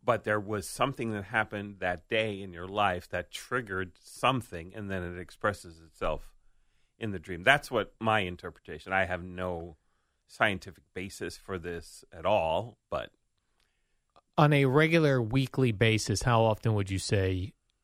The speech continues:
Speaker 2: you wake up and remember a dream you had at that moment? 'Cause we know as the day goes on, we kinda forget them.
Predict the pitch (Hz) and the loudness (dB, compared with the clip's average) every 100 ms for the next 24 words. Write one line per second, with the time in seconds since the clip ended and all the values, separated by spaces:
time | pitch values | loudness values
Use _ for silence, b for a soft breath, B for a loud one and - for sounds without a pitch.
0 | _ 110 110 107 104 101 - 95 - 95 | _ -2 0 2 0 2 2 0 0 -2
1 | 98 92 98 95 92 92 - 107 104 104 | -2 -2 -2 0 0 -2 -4 -4 -2 0
2 | 104 95 107 101 120 170 160 147 123 95 | -2 -4 -4 -2 2 2 4 4 2 2
3 | 98 113 113 117 120 113 107 101 110 113 | 2 2 2 2 4 4 4 0 2 2
4 | 113 110 104 104 101 95 92 - 104 92 | 4 2 4 2 2 0 -4 0 0 0
5 | - 98 98 - 98 | -4 0 0 0 -4